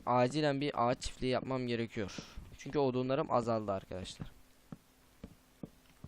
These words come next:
Allah kahretmesin. Bu da aşağı düştü. <clears throat>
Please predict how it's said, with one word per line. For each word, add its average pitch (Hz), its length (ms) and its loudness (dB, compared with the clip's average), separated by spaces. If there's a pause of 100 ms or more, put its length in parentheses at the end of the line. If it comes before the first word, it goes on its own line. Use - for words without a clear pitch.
(2000)
Allah 107 160 -10
kahretmesin. - 560 -12
Bu 117 40 -6
da 110 80 0
aşağı 110 340 -4
düştü. - 280 -14 (2500)
<clears throat> 180 200 6